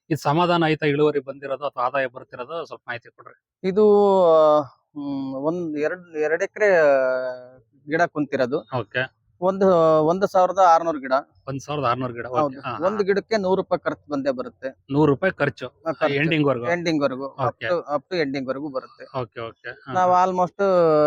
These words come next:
Speaker 2: ಇದ್ರಿಂದ ಈಗ ತಗೊಂಡಿದೀವಿ. ಆ, ಹಾಕಿದ್ದ ರೇ-, ಈಗ ನಾವೇನು ಒಂದೂವರೆ ಲಕ್ಷ ಖರ್ಚು ಮಾಡಿದ್ವಿ,
Speaker 1: ಹಾ.
Speaker 2: ಒಂದೂವರೆ ಲಕ್ಷ ತಗೊಂಡಿದೀವಿ ಇದ್ರ
Speaker 1: ಓಕೆ.
Speaker 2: ಎರಡ್ ಕಟಿಂಗಿಗೆ.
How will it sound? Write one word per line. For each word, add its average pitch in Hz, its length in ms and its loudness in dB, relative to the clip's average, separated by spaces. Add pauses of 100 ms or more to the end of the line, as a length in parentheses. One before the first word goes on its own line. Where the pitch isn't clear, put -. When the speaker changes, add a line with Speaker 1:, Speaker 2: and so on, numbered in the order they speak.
(240)
Speaker 2:
ಇದ್ರಿಂದ 151 340 -10 (800)
ಈಗ 127 120 -18 (360)
ತಗೊಂಡಿದೀವಿ. 165 500 -2 (140)
ಆ, 135 320 0
ಹಾಕಿದ್ದ 151 420 0 (260)
ರೇ-, 135 560 -6
ಈಗ 135 120 -10
ನಾವೇನು 147 400 0
ಒಂದೂವರೆ 156 360 -2
ಲಕ್ಷ 156 220 -12
ಖರ್ಚು 151 240 -6
ಮಾಡಿದ್ವಿ, 135 240 -4
Speaker 1:
ಹಾ. 175 60 -4
Speaker 2:
ಒಂದೂವರೆ 151 340 0
ಲಕ್ಷ 151 200 -10
ತಗೊಂಡಿದೀವಿ 135 540 -4
ಇದ್ರ 127 220 -16
Speaker 1:
ಓಕೆ. 127 400 -10
Speaker 2:
ಎರಡ್ 135 160 0
ಕಟಿಂಗಿಗೆ. 120 640 -12